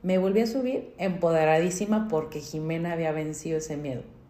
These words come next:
El primer día tardé dos, como dos horas en poderme lanzar.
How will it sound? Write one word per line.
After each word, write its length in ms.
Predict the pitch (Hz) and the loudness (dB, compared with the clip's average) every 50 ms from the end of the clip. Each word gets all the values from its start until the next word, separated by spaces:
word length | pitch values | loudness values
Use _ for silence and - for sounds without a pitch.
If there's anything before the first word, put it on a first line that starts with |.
| - - - - - - - - - - - - - - - - - - - - - - - - - - | -20 -20 -20 -20 -20 -20 -20 -20 -20 -20 -20 -20 -20 -20 -20 -20 -20 -20 -20 -20 -20 -20 -20 -20 -12 6
El 200 | - 233 226 220 | 6 6 8 8
primer 280 | 220 240 262 311 359 | 6 8 8 8 8
día 240 | 330 320 320 330 339 | 8 6 6 6 8
tardé 640 | - 247 208 214 208 233 262 311 339 349 285 226 196 | 8 8 8 8 8 6 8 8 6 4 2 2 6
dos, 600 | 190 226 226 220 - - - - - - - - | 8 8 8 8 4 -2 -6 -8 -10 -12 -16 -6
como 260 | - 185 190 190 196 196 | 0 2 4 6 8 8
dos 220 | 233 277 269 277 | 8 8 8 8
horas 260 | 262 240 262 285 277 | 8 8 6 6 6
en 100 | 262 208 | 4 6
poderme 280 | 185 185 180 185 190 190 | 6 6 6 6 6 4
lanzar. 680 | 180 165 170 165 180 170 185 220 220 - - - | 4 4 4 4 6 6 6 6 2 0 -8 -10